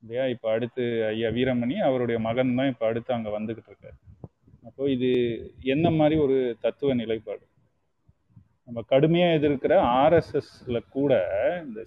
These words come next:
சாதிய கட்டமைப்பு வச்சிருக்கான், அதை சார்ந்து அவன் இயங்குறான், அதை தவறுன்னு சொல்றான். அவன் கூட இந்த ஒரு குடும்ப, இந்த மன்னராட்சி முறைக்கு போகல.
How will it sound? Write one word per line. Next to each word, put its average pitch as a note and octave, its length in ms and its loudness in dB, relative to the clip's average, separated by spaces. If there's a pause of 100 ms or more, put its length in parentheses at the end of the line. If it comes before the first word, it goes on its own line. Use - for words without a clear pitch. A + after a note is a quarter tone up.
சாதிய E3 480 2
கட்டமைப்பு C#3 540 -2
வச்சிருக்கான், C3+ 680 -4
அதை A#2+ 220 -6
சார்ந்து D3 400 4
அவன் C#3 160 0
இயங்குறான், C3 540 -2 (500)
அதை B2+ 240 -2
தவறுன்னு D#3 440 4
சொல்றான். A#2+ 320 -2
அவன் F3 360 4
கூட F#3+ 260 4
இந்த F#3 260 2
ஒரு E3 300 4
குடும்ப, F#3+ 400 2
இந்த D3 160 -2
மன்னராட்சி E3 720 4
முறைக்கு C#3+ 320 -4
போகல. A#2+ 380 -4